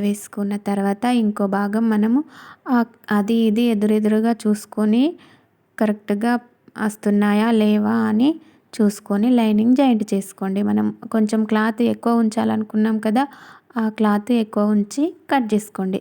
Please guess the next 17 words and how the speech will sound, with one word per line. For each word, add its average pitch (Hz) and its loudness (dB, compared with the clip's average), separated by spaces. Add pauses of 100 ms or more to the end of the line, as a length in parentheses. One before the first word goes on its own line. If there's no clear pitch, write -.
(100)
ఎక్స్ట్రా 196 -8
క్లాత్. 175 -6 (460)
చేసుకున్న 208 -2 (140)
తర్వాత 202 -4 (440)
మనకు 202 -2
అది 202 -2 (160)
భాగం 202 0 (100)
ఏదైతే 196 0 (100)
ఉందో 190 0 (140)
దానికి 202 -2
ఉల్టా 196 0
సీదా 196 -4 (120)
చూసుకొని 202 -2 (520)
కరెక్ట్గా 214 -2 (120)
కుట్టు 254 -2
వేసుకోండి. 180 -6
ఇక్కడ 185 -4